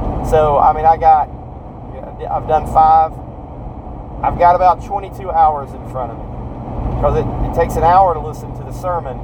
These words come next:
like, to play it. And then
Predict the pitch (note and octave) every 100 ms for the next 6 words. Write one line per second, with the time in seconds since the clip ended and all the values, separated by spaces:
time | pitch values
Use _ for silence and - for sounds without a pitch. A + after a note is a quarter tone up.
0 | - - - - - - - D3 - -
1 | - D4 E3+ - - - - - - -
2 | - - - D#3 D3+ E3+ D#3+ C3+